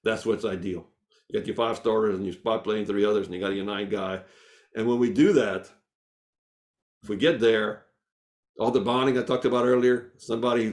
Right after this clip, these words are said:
thinks maybe they should be playing, somebody may not be playing as much in the middle of these conference games, or you're gonna continue to be supportive of your teammates in games and pra-, work just as hard in practice to be ready when your turn is called, 'cause there'll be a game, somebody will be hurt, somebody will be in foul trouble,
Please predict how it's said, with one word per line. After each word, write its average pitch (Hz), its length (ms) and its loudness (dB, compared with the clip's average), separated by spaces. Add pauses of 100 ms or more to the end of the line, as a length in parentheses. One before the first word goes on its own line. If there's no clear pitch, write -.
(140)
thinks 120 200 0
maybe 120 180 0
they 117 100 2
should 117 200 0
be 120 80 -2
playing, 117 400 -2
somebody 123 400 -2
may 113 140 -2
not 113 180 -4
be 113 80 -4
playing 110 320 -4
as 98 80 -6
much 113 260 -4
in 104 60 -8
the 104 60 -6
middle 110 160 -4
of 107 60 -4
these 104 100 -10
conference 110 340 -4
games, 113 380 -4 (280)
or 104 140 0
you're 123 100 2
gonna 127 140 4
continue 117 480 0
to 104 80 0
be 101 420 -4 (840)
supportive 127 440 4
of 120 80 0
your 120 100 4
teammates 123 540 0
in 104 160 -8
games 120 240 0
and 104 80 -12
pra-, 113 160 0
work 113 220 2
just 131 180 2
as 123 100 0
hard 123 200 4
in 117 80 0
practice 120 300 0
to 107 60 0
be 104 120 -2
ready 110 260 4
when 101 140 -2
your 120 120 0
turn 113 240 0
is 104 120 -6
called, 110 440 0
'cause 101 140 -10
there'll 113 140 0
be 131 100 6
a 139 60 6
game, 117 280 2
somebody 120 360 2
will 110 80 0
be 120 80 2
hurt, 107 280 -2
somebody 123 360 2
will 127 80 6
be 127 60 4
in 123 80 2
foul 107 200 2
trouble, 104 400 -2